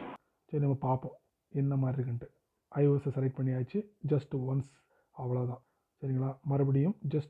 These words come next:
once. got it. கொடுத்தாச்சு. welcome. So, பார்த்தீங்கன்னா, அதே மாதிரி தான் இருக்கு. But இதுல வந்து icons வந்து எல்லாம் சின்ன சின்னதா இருக்கு. பாருங்க, இதை பாருங்க. Weather report இருக்கு, favorites நீங்க இது பண்ணலாம், Suggestion எல்லாமே ஃப்ரண்ட்ல இருக்கு.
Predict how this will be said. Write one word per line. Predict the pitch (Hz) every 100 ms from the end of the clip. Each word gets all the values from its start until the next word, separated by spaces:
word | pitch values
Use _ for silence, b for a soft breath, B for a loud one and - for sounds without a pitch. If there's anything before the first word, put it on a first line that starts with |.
| 135
once. | 123 120 _ _ _ - 143
got | 131 127
it. | 123 - _ _ _ -
கொடுத்தாச்சு. | 139 - 120 - _ _ _
welcome. | 147 135 135 123 _ _ _ _ -
So, | 151
பார்த்தீங்கன்னா, | 143 147 156 160 170
அதே | 156 151 170 175
மாதிரி | 175 151 151
தான் | 160
இருக்கு. | 143 139 175 - 143
But |
இதுல | 143 151 165 180
வந்து | 156 156 170
icons | 127 170 185 165 147
வந்து | 147 156
எல்லாம் | 156 147
சின்ன | 147 147
சின்னதா | 147 147 139
இருக்கு. | 131 135 - _
பாருங்க, | 135 131 131
இதை | 131 143
பாருங்க. | 135 127 131 139
Weather | 139 147
report | 147 139 135
இருக்கு, | 135 131 139 139 135 139
favorites | 147 147 139 131 135
நீங்க | 135
இது | 135
பண்ணலாம், | 135 131 135 143
Suggestion | 139 151 147 139
எல்லாமே | 131 135
ஃப்ரண்ட்ல | 131 135 127
இருக்கு. | 127 127 135